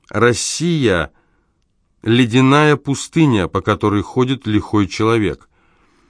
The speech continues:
Перед этим религиозно-философские собрания и журнал "Новый путь", в котором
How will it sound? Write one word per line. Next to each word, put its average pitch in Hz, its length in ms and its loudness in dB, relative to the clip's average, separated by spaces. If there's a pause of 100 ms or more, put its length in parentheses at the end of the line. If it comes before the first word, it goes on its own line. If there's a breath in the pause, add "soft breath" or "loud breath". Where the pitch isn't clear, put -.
(200)
Перед 98 260 -2
этим 98 340 0
религиозно-философские 98 1500 -2
собрания 95 760 -2
и 92 280 -4
журнал 92 640 -4
"Новый 98 400 0
путь", - 380 -4
в - 100 -20
котором 92 480 -4